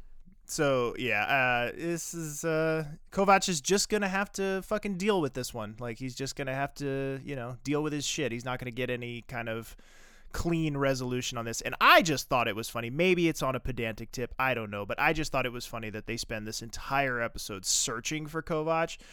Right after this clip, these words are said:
when he, at some point in the episode, actually spends time in the hospital itself. Because we, as we've seen in previous episodes,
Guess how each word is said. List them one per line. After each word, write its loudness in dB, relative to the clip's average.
when -2
he, -2
at 0
some 2
point 0
in -4
the -2
episode, -2
actually -2
spends -6
time -4
in -8
the -8
hospital -6
itself. -8
Because -6
we, -2
as 0
we've -2
seen 2
in 0
previous 2
episodes, -2